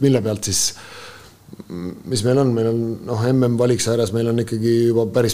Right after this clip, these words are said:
palju kaotusi järjest tulnud ja, ja, ja noh, me saime kaks, kaks, äh, kontrollturniiri võitu Tartus oma turniiril, eks. Noh, äh,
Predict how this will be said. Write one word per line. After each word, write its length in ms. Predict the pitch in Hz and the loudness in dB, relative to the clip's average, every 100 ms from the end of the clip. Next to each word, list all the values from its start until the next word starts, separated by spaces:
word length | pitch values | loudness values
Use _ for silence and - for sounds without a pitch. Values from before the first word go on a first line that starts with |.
| - | 0
palju 160 | 113 117 | 0 2
kaotusi 460 | 135 120 98 110 | 2 0 -2 2
järjest 320 | 127 117 98 - | 2 2 0 -2
tulnud 380 | 110 110 104 | 0 0 0
ja, 100 | 110 110 110 110 | 0 0 0 0
ja, 140 | 113 110 90 85 | 0 0 -2 -4
ja 80 | 113 | -2
noh, 140 | 110 107 | 0 0
me 100 | 107 | 2
saime 220 | 117 120 | 2 2
kaks, 300 | 123 123 - - 123 | 0 0 -2 -4 -2
kaks, 240 | 131 - - - 120 | -2 0 -2 -2 0
äh, 480 | 117 113 113 107 90 - - - | 0 0 0 -2 -6 -14 -14 -4
kontrollturniiri 720 | 113 139 143 131 117 120 120 | -2 2 2 2 0 0 0
võitu 380 | 139 147 147 113 113 110 | 0 0 -2 -2 -2 -2
Tartus 460 | 123 135 - 110 113 | -2 -2 -4 -6 -4
oma 160 | 117 113 | -2 -2
turniiril, 480 | 113 135 143 117 87 | 0 0 2 0 -2
eks. 160 | 101 - - - - - - - - _ _ - | -6 -10 -12 -20 -20 -20 -20 -20 -20 _ _ -4
Noh, 240 | 131 135 110 - - - | 0 0 -2 -10 -18 -12
äh, 1600 | 53 85 85 92 71 57 50 50 50 50 - 50 50 - 67 | -10 -8 -8 -8 -8 -12 -16 -18 -16 -14 -14 -14 -14 -10 -8